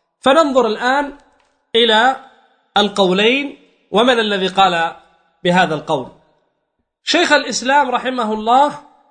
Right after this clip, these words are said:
يخالف الجمهور في الحقيقة. جمهور الفقهاء يرون أنه يجب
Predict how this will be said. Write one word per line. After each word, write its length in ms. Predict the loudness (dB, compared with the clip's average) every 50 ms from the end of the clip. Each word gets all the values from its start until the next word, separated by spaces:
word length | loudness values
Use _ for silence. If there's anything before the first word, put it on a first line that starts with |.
| _ _ _ _ _ _ _ _ _ _ _
يخالف 840 | 0 0 2 2 2 2 4 4 4 2 0 -4 -4 -6 -8 -12 -10 -8
الجمهور 540 | -6 -6 -6 -6 -6 -4 -2 -2 -2 -2 -2
في 100 | -4 -6
الحقيقة. 520 | -8 -6 -6 -6 -6 -6 -8 -8 -10 -14 -16 -18 _ _ _ _ _ _ _ _ _ _ _ _ _ _ -4
جمهور 540 | 0 2 2 4 4 6 6 6 6 4 2
الفقهاء 680 | 0 -2 -4 -6 -4 -4 -4 -4 -4 -6 -6 -10 -16 _ _ _ _ _ _ _ _ _ _ _ _ -2
يرون 500 | 0 2 2 4 4 2 2 0 -4 -8
أنه 560 | -10 -10 -10 -8 -6 -6 -4 -4 -2 -2 0
يجب 360 | 0 0 0 0 -2 -4 -4